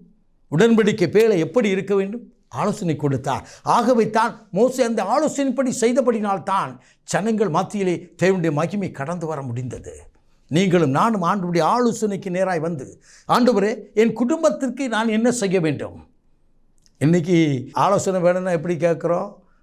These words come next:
நம்ம, அஹ், வெற்றி பெறணும்னா என்ன சொல்கிறோம்? "படிக்கிற பிள்ளைகளுக்கு தான் தேவை, இல்லை ஒரு ஸ்டேஜுக்குள்ள ஆட்களுக்கு தான் இல்லை." அப்படிப்பட்ட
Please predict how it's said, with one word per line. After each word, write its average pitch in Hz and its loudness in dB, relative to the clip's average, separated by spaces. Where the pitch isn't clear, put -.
நம்ம, 170 -2
அஹ், 131 -2
வெற்றி 151 2
பெறணும்னா 180 2
என்ன 170 2
சொல்கிறோம்? 180 -2
"படிக்கிற 170 2
பிள்ளைகளுக்கு 165 2
தான் 151 2
தேவை, 131 0
இல்லை 170 2
ஒரு 170 2
ஸ்டேஜுக்குள்ள 180 2
ஆட்களுக்கு 160 2
தான் 135 -2
இல்லை." 110 -4
அப்படிப்பட்ட 127 -4